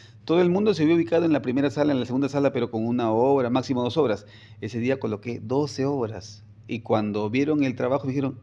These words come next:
"¿Y no has pensado hacer una muestra fotográfica individual?". Y yo dije, "Claro, encantado". Y fue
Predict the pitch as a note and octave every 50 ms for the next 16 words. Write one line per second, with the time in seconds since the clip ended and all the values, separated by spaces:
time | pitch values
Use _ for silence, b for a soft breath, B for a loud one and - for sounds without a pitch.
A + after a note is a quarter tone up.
0 | - - A2 A2 A#2+ D3+ F3 E3+ - E3+ D3+ E3 F3 F3 E3 - E3+ F3+ F3+ E3+
1 | D#3 C#3+ D#3 E3 D#3+ - D#3 C#3+ C3+ - C3 C#3 C#3+ D3 C3 - C3+ C3 B2 A#2
2 | A#2 A2+ A2+ A#2+ C#3+ F3+ B3+ - B B B B B B B B B B B -
3 | B2+ C#3 D3 C#3 C#3+ A#2 - F3 F#3 G3 G3 F#3+ E3+ C#3+ B2+ C3 B2+ B2 B2 F3
4 | F3 E3+ C#3 A#2+ G#2+ A2+ - - - A#2+ A2+ A2+ A#2+ A#2+ B2 A#2+ A#2+ -